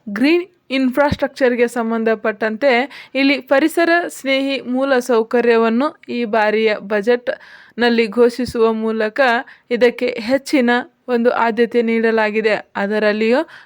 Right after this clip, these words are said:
ನವೀಕರಿಸಬಹುದಾದ ಇಂಧನಕ್ಕೆ ಸಂಬಂಧಪಟ್ಟಂತೆ ಇಲ್ಲಿ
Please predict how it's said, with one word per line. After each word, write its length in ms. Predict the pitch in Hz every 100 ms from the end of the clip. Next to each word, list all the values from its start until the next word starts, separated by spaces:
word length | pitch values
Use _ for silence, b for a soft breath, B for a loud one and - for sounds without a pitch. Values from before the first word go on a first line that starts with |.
| B
ನವೀಕರಿಸಬಹುದಾದ 1120 | 220 226 302 302 240 240 240 233 226 220 214 220
ಇಂಧನಕ್ಕೆ 800 | 220 233 240 262 226 220 233
ಸಂಬಂಧಪಟ್ಟಂತೆ 1300 | 226 226 214 214 214 202 214 - 208 208 254 220 233 B B B
ಇಲ್ಲಿ 320 | 233 226 233